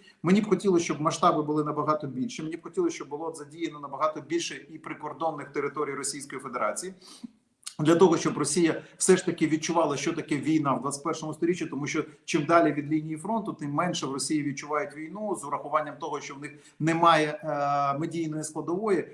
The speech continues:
Їм дійсно здається, що це війна десь далеко, ми там ріжемо, це добре, наші мальчики ріжуть якихось там українців, і це якби нормально і так далі. От як вони будуть вдома жити в бомбосховищах, то тоді, певно, і постійно чути сирени і так далі, то тоді,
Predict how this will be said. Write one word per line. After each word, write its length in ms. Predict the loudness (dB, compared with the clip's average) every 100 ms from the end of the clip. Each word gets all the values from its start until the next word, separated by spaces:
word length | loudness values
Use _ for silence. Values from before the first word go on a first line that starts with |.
| -10
Їм 180 | -4 -2
дійсно 340 | 0 -2 -2
здається, 400 | -6 -2 -2 -2
що 120 | -6 -4
це 160 | -4
війна 320 | -2 0 -2 -2
десь 160 | -6
далеко, 500 | -2 -4 -2 -6 -6 -8
ми 140 | 4 4
там 200 | 6 0
ріжемо, 400 | 0 -2 -6 -6
це 160 | -6
добре, 280 | 0 0 2
наші 240 | -2 -4 0
мальчики 520 | 0 0 -4 -6 -8 -6
ріжуть 380 | 0 2 2 0
якихось 320 | -2 -4 -4
там 180 | -4 -8
українців, 520 | -6 -2 -2 -2 -6
і 40 | -8
це 180 | -4 -4
якби 240 | -4 -2
нормально 460 | -2 2 0 0 -6
і 80 |
так 140 | -10 -2
далі. 160 | 0 0
От 100 | -8
як 120 | -12
вони 140 | -12
будуть 240 | -8 -6 0
вдома 300 | 0 0 -4
жити 380 | -6 -8 -12 -14 -14
в 60 | -10
бомбосховищах, 680 | 0 2 2 0 2 2 0 -6
то 80 |
тоді, 220 | -6 -4 -2
певно, 360 | -2 -2 -2
і 40 | -4
постійно 600 | -2 0 0 0 -2 -2
чути 240 | -6 -4
сирени 520 | -2 0 0 0 -2 -8 -20 _
і 100 | 0
так 160 | 2 2
далі, 200 | 2 2
то 120 | 0
тоді, 260 | -4 -6